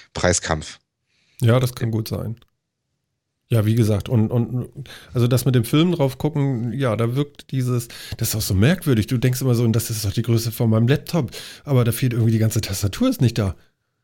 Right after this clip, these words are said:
Speaker 2: So.
Speaker 1: <laughs>
Speaker 2: Ja, und das Ding ist auch, zumindest sagen das viele, äh, höllenschnell. Ja.
Speaker 1: Mhm.
Speaker 2: Das ist also tatsächlich kein lahmer Kram oder so. Tja, viel schon interessant. Also,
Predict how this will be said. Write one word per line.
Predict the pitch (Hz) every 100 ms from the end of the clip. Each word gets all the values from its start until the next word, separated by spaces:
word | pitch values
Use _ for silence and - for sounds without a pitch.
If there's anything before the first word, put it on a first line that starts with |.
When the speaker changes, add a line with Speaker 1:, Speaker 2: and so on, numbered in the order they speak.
| -
Speaker 2:
So. | 117 117 95
Speaker 1:
<laughs> | - - - - - - -
Speaker 2:
Ja, | 123 185 -
und | 139 135
das | 127
Ding | 175
ist | 147
auch, | 139 131 131 - 147 _ - _ - -
zumindest | - 120 117
sagen | 120 120 151
das | 131
viele, | - 139 135 131
äh, | - 117 -
höllenschnell. | 127 175 208 147 - 131 135 226 285 - - - - - _ _ _ _
Ja. | 123 180 - _ _
Speaker 1:
Mhm. | 110 110 - -
Speaker 2:
Das | 127 -
ist |
also | - 135
tatsächlich | 139 151 156 147 151
kein | - 135
lahmer | 135 131 127
Kram | 127 - 131 165 190
oder | 190 190
so. | 208 202 _ _ _ _ _ _ _ -
Tja, | 113 107
viel | 110 156
schon | - 170
interessant. | 143 151 - 147 104
Also, | 104 107 113 107